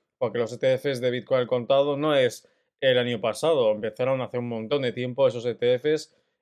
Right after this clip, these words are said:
y, y bueno, pues finalmente ha, se ha, se ha conseguido ya la aprobación de esos E T Fs. Y esos E T Fs son la apertura de nuevos E T Fs. Quiere decir que ahora con la aprobación del E T F de Bitcoin al contado conseguiremos la aprobación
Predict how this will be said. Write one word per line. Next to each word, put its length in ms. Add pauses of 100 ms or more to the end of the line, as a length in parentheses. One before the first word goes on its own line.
(120)
y, 500
y 80
bueno, 340
pues 180
finalmente 500
ha, 180
se 140
ha, 80
se 100
ha 80
conseguido 560
ya 160
la 60
aprobación 720 (240)
de 140
esos 200
E 80
T 160
Fs. 300
Y 60
esos 180
E 80
T 120
Fs 300 (240)
son 420
la 200
apertura 800
de 200
nuevos 520
E 140
T 260
Fs. 240
Quiere 160
decir 360 (240)
que 60
ahora 220
con 100
la 60
aprobación 420
del 80
E 100
T 140
F 160
de 80
Bitcoin 320
al 80
contado 560
conseguiremos 600
la 80
aprobación 600